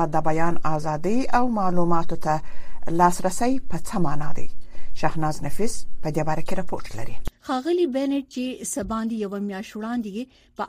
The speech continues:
Speaker 2: اکتوبر کې افغانستان ته سفر کړی و، وایي چې د سفر په مهال یې احساس کړی چې ولس د طالبانو د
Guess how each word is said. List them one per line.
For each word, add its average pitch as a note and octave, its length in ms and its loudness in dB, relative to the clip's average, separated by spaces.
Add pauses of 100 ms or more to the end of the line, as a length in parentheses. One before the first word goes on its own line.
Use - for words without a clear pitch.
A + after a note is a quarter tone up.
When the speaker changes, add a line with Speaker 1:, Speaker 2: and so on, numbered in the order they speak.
Speaker 2:
اکتوبر G#3+ 500 -10
کې A#3+ 300 -12
افغانستان F#3 600 -14
ته F#3+ 140 -16
سفر F#3 360 -14
کړی A3+ 300 -8
و، A#3 100 -10 (220)
وایي G3 240 -10 (220)
چې C4 160 -10
د B3+ 160 -6
سفر F4+ 340 -8
په A#3+ 160 -12
مهال A3+ 340 -10
یې A#3 80 -10 (140)
احساس C#4 520 -10
کړی F#3 240 -12 (380)
چې - 80 -10 (140)
ولس C4+ 320 -6
د G3 160 -12
طالبانو G#3+ 560 -10 (100)
د F#3 160 -12